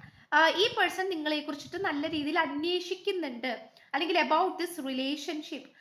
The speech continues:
അല്ലെങ്കിൽ ഇപ്പൊ നിങ്ങൾക്കിടയിൽ ഒരു തേർഡ് പാർട്ടി ആയിട്ട് വന്നിട്ടുണ്ടെങ്കിൽ about that third party, ആ തേർഡ് പാർട്ടിയെ കുറിച്ച് അന്വേഷിക്കാനോ അതിനെക്കുറിച്ച് കുറച്ച് കൂടുതൽ ഇൻഫോർമേഷൻ, ആ, കളക്ട് ചെയ്യാനൊക്കെ ഈ പേഴ്സൺ,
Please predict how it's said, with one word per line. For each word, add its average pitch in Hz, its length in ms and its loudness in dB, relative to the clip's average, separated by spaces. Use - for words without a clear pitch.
അല്ലെങ്കിൽ 330 300 2
ഇപ്പൊ 349 160 -2
നിങ്ങൾക്കിടയിൽ 320 640 0
ഒരു 320 120 -4
തേർഡ് 294 380 0
പാർട്ടി 294 320 4
ആയിട്ട് 285 180 -2
വന്നിട്ടുണ്ടെങ്കിൽ 277 680 -4
about 339 280 2
that 330 260 0
third 254 160 -2
party, 254 580 0
ആ 339 200 4
തേർഡ് 330 300 2
പാർട്ടിയെ 330 440 2
കുറിച്ച് 349 420 -6
അന്വേഷിക്കാനോ 285 920 -2
അതിനെക്കുറിച്ച് 381 720 0
കുറച്ച് 349 360 -4
കൂടുതൽ 311 500 -4
ഇൻഫോർമേഷൻ, 311 1200 0
ആ, 254 380 0
കളക്ട് 359 360 2
ചെയ്യാനൊക്കെ 311 840 0
ഈ 311 100 2
പേഴ്സൺ, 302 560 0